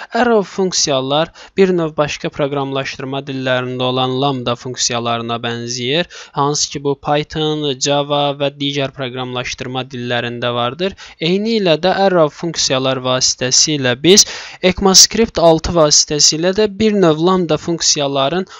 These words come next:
oxşarını yarada bilirik. Yəni, hansı ki, bu la-, bu funksiyalar vasitəsilə biz tutaq ki, hər hansı bir element daxilində tək sətirli bir funksiya yazmaq istəyirik və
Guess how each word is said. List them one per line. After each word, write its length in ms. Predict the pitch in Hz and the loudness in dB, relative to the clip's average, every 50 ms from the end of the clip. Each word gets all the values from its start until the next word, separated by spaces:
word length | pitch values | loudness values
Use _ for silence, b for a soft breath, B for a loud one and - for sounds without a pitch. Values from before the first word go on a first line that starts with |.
| B B | B B
oxşarını 800 | 151 160 - - - - 165 151 147 151 151 151 156 143 120 b b b b _ | -2 0 0 0 0 2 2 2 2 0 0 0 0 -2 -2 b b b b _
yarada 400 | 143 131 127 127 127 127 131 123 120 | -2 -2 0 -2 -2 -4 -4 -6 -6
bilirik. 360 | 131 123 120 120 117 117 120 123 131 | -6 -8 -8 -6 -6 -6 -6 -6 -4
Yəni, 220 | 156 175 180 165 156 | -4 -2 -2 -2 -2
hansı 420 | 143 165 180 175 175 165 - 208 | -2 -2 -2 -2 0 0 -2 -2
ki, 220 | 202 - - 151 151 | -2 -4 -6 -6 -6
bu 100 | 165 165 | -4 -4
la-, 380 | 175 175 175 160 143 160 160 165 | -2 -2 -2 -4 -6 -10 -6 -6
bu 80 | 190 | -6
funksiyalar 640 | 185 - 185 165 151 - - 160 147 139 143 143 139 | -6 -4 -6 -4 0 0 0 0 0 -2 -2 -4 -2
vasitəsilə 720 | 135 135 139 139 - - - 143 135 - - 165 175 175 170 | -2 -2 -2 0 -2 -2 -4 -4 -4 -4 -4 -2 -4 -6 -6
biz 200 | 165 160 151 - | -4 -6 -6 -6
tutaq 320 | - - - - 165 151 - | -8 -14 -8 -6 -6 -6 -6
ki, 160 | - - 151 | -8 -8 -6
hər 220 | 143 151 165 160 | -4 -2 0 0
hansı 340 | 160 151 151 143 - - 143 | 0 0 2 0 0 -2 0
bir 140 | 147 143 139 B B B B B B B B B | -4 -4 -4 B B B B B B B B B
element 440 | - 151 156 160 156 165 175 175 170 _ | 0 2 2 4 2 2 0 -2 0 _
daxilində 420 | 160 147 143 - 156 143 147 160 170 | 4 4 4 2 -2 -4 -2 -4 -2
tək 220 | - - 196 180 | 0 0 2 4
sətirli 560 | - - 175 151 - - 156 147 151 156 156 147 151 | 4 2 2 2 0 -2 -4 -2 -2 -2 -2 -2 -2
bir 160 | 151 147 - | -4 -4 -4
funksiya 380 | - 160 151 - - - 160 156 156 | -4 -8 -4 -2 -2 -2 0 0 0
yazmaq 400 | 156 156 151 160 156 156 156 156 151 | 0 0 0 0 0 0 2 2 2
istəyirik 480 | - - - 156 151 151 156 160 160 156 | 2 0 0 -2 -2 0 0 -2 -2 0
və 100 | 165 160 | 0 2